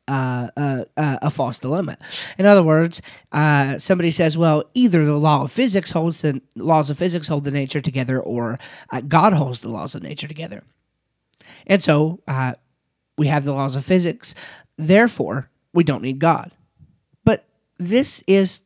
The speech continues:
fallacious reasoning. Um, I see no reason at all, uh, that we could not say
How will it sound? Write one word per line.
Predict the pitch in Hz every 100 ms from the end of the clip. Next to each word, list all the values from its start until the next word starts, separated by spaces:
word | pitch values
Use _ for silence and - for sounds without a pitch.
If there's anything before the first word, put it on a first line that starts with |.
| -
fallacious | - 190 196 196 202 - - - _ _ _
reasoning. | 147 220 330 - 160 - _ _ _ _ _ _ -
Um, | 180 175 170 165 - _ _ _ _ _ _ _ _
I | 135
see | 143 165
no | 180 180
reason | 190 214 202
at | 202
all, | 196 294 208 175 208 - - - _
uh, | - 151 139 135 135 - - _
that | 147 165
we | 170
could | 160 175
not | 208 262
say | - - - 175